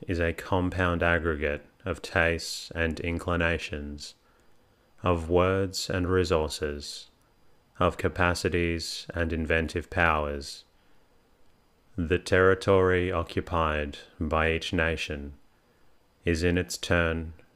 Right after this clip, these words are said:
a most varied texture of soils and climates, of hills and valleys,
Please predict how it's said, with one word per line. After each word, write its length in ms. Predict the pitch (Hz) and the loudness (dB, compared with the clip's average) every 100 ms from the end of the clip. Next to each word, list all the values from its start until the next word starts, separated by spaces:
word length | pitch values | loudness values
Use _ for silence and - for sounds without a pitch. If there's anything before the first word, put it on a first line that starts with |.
| - | -4
a 120 | 82 | -2
most 340 | 82 82 80 - | 0 0 -2 -4
varied 580 | 76 82 87 85 82 - | 2 4 4 0 -4 -10
texture 640 | - 87 - - 76 73 71 _ _ _ - | -2 0 0 -4 -2 -4 -10 _ _ _ -8
of 180 | 90 78 | -6 -4
soils 680 | - 90 82 82 82 80 - | 0 2 4 4 0 -2 -6
and 220 | 82 - | -8 -8
climates, 720 | - 85 82 73 71 - - - - _ _ _ _ - _ _ - | -4 0 0 -2 -8 -10 -12 -14 -20 _ _ _ _ -20 _ _ -2
of 180 | 85 - | -2 2
hills 540 | 90 90 92 92 90 | 4 4 4 0 -2
and 160 | 95 85 | -2 0
valleys, 800 | 82 80 73 71 69 - - | 2 2 0 -4 -8 -12 -16